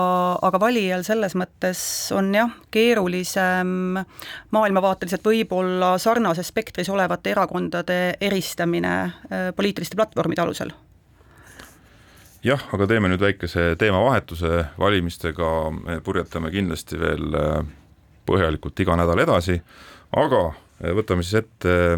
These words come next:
Speaker 2: äh, elektri. Ehk siis täpsemalt, äh, Elektrilevi lahutamise Eesti Energiast. Ja eelmisel nädalal saime Eesti Energia uue juhi nime teada ja üks tema potentsiaalselt selliseid keskseid poliitilisi ülesandeid, äh,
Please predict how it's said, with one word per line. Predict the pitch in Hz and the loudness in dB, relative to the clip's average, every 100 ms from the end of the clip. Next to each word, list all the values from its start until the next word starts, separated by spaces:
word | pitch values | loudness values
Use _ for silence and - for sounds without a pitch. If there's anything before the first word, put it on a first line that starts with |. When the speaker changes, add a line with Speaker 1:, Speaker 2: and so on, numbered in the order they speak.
| 85 80 85 82 78 | 0 -4 -10 -8 -6
Speaker 2:
äh, | 78 73 _ _ _ - | -6 -10 _ _ _ -4
elektri. | 92 123 - - - _ _ - _ | 0 0 -4 -14 -16 _ _ -20 _
Ehk | - - | -16 -8
siis | - | -2
täpsemalt, | 104 - 87 80 - - | -2 0 0 0 -2 -2
äh, | 85 85 | 2 4
Elektrilevi | 90 101 - 80 82 | 2 0 -2 -2 0
lahutamise | 113 165 98 95 90 - 90 87 85 82 98 | 2 2 0 0 0 0 2 2 2 2 0
Eesti | 107 95 | 2 2
Energiast. | 143 135 85 - - - - - - - - | 2 2 0 -2 -8 -20 -20 -20 -20 -20 -4
Ja | 90 90 90 87 - | 2 4 4 2 0
eelmisel | 110 110 98 | 0 2 2
nädalal | 113 139 95 87 | 2 2 2 2
saime | 101 101 92 92 90 87 95 | 2 2 2 0 0 0 0
Eesti | 104 90 | 0 0
Energia | 104 104 90 | 0 2 0
uue | 101 92 117 | 2 2 2
juhi | 175 117 85 - | 2 0 -2 0
nime | 113 113 | 2 2
teada | 90 117 98 85 85 | 2 2 2 0 -2
ja | 87 123 | 0 -2
üks | - - - - - - - - | -4 -12 -12 -16 -20 -20 -10 0
tema | 95 95 87 80 - _ - | 2 4 2 0 -4 _ -8
potentsiaalselt | 82 85 104 113 87 85 - | -6 -2 0 0 0 -6 -8
selliseid | 82 80 82 - | -8 -4 -4 0
keskseid | 131 - - 87 85 98 | -2 -2 -4 -2 -2 2
poliitilisi | 113 123 95 80 101 | 2 2 -2 -2 2
ülesandeid, | 107 90 - 85 76 82 80 - | 2 0 -2 -2 0 -2 -4 -4
äh, | 80 | -4